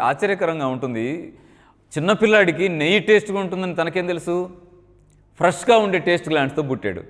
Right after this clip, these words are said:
కాబట్టి ఇప్పుడు మీరు ఏది పెట్టినా అతనికి అదే రుచి. కానీ నెయ్యి టేస్ట్ ఎవరికి? మనకి నెయ్యి టేస్ట్, మనకి వెన్నపూస టేస్ట్. కానీ అమ్మ ఏం చేస్తుందంటే, అమ్మకి నెయ్యి టేస్ట్గా ఉంది కాబట్టి బాబు కూడా నెయ్యి టేస్ట్గా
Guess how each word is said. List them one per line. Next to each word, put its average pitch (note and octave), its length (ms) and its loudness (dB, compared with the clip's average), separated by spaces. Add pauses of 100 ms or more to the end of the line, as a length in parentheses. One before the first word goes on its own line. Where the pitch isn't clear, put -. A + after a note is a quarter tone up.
(300)
కాబట్టి G#3 300 6
ఇప్పుడు G3 240 -2
మీరు D#3 160 6 (520)
ఏది E3 240 4
పెట్టినా F#3+ 280 4 (400)
అతనికి E3+ 320 4
అదే F3+ 200 6
రుచి. D3 200 -4 (960)
కానీ G3 220 6 (500)
నెయ్యి F3+ 260 6
టేస్ట్ G#3 260 6
ఎవరికి? G3 300 2 (260)
మనకి G3+ 300 2
నెయ్యి F#3+ 200 2
టేస్ట్, D#3 260 -2 (920)
మనకి F#3+ 360 2
వెన్నపూస F#3+ 440 0
టేస్ట్. C3 240 -2 (380)
కానీ F3+ 200 4
అమ్మ F#3+ 160 2
ఏం A3 120 2
చేస్తుందంటే, D3+ 440 2 (200)
అమ్మకి G3+ 340 4 (160)
నెయ్యి F3+ 220 2
టేస్ట్గా E3+ 340 2
ఉంది C3+ 160 0
కాబట్టి A#2+ 260 0 (480)
బాబు F#3 260 6 (100)
కూడా G#3 160 6 (100)
నెయ్యి F3+ 260 2
టేస్ట్గా E3 300 0